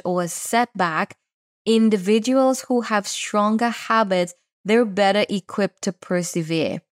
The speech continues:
because the, the automaticity of that habit kicks in and they keep doing it. So I'll give you an example. Let's say you're doing something and you stumble and you fall,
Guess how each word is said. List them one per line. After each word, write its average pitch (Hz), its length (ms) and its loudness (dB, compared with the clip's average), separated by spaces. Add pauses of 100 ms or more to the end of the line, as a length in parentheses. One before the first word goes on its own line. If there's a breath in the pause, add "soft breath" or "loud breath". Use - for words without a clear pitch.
(400)
because 180 640 0
the, 180 360 2
the 175 280 0
automaticity 185 1000 -2
of 170 100 -4
that 180 200 -2
habit 175 480 -4
kicks - 340 -8
in 262 320 0 (320)
and 196 180 0
they 190 140 0
keep 185 340 -6
doing 175 340 -2
it. - 180 -8 (220)
So 247 160 0
I'll 254 120 4
give 254 200 0
you 277 140 4
an 247 100 4
example. 175 720 -2
Let's 214 300 -2
say 226 380 2
you're 190 260 -2
doing 190 400 0
something 180 760 -2
and 175 520 -2 (420)
you 196 120 0
stumble 190 540 2
and 190 180 2
you 175 120 0
fall, 156 580 -4